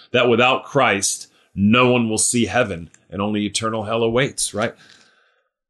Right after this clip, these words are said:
"I have not stopped giving thanks for you." Do you have a lifestyle of giving thanks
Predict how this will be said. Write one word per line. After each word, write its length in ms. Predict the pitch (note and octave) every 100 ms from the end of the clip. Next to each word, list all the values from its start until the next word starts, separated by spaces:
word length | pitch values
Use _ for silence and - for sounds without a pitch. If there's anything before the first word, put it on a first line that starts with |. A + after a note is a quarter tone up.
| - _ _ _ -
"I 120 | A#2+
have 140 | A#2
not 340 | A#2 B2+ D3 D3
stopped 360 | - C3 G2+
giving 240 | A#2+ A#2 G2+
thanks 400 | - G2 F#2 -
for 140 | -
you." 160 | E2+ E2
Do 140 | D#2
you 140 | B2 C3+
have 220 | C3 C3+
a 60 |
lifestyle 800 | A2+ G#2 A2 A2+ - G#2 F#2 F2
of 160 | E2+ D#2+
giving 300 | G2+ F#2+ F2
thanks 960 | - - G#2 F#2 D2+ - - - -